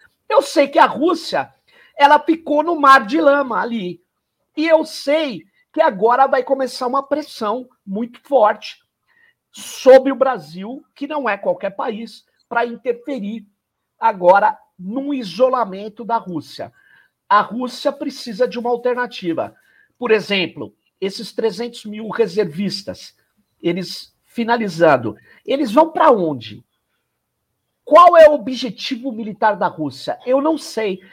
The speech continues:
Então é muito difícil. É, o argumento inicial, pra mim, era muito claro, a defesa da Rússia contra o expansionismo da otan, mas os movimentos no meio da guerra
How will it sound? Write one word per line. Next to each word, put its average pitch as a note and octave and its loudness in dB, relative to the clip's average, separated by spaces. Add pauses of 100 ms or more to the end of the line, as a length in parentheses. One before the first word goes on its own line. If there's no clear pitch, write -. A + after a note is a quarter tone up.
(100)
Então D#4 4
é D4+ 8
muito F4 -4
difícil. - -4 (640)
É, F#3+ 6
o B3 4
argumento C4 0
inicial, A#3 0
pra A#3+ -4
mim, A#3+ -8
era B3+ -2
muito C#4 -8
claro, A#3+ 4
a A#3+ -2
defesa G#3+ -2
da F#3+ -2
Rússia A3+ -8
contra F#3+ -10
o G3+ -16
expansionismo F#3 -12
da F3 -4
otan, F#3+ 0 (540)
mas D4 0
os C4+ -12
movimentos D#4 -4
no B3+ -8
meio A3+ 0
da F#3+ 4
guerra F#3+ 0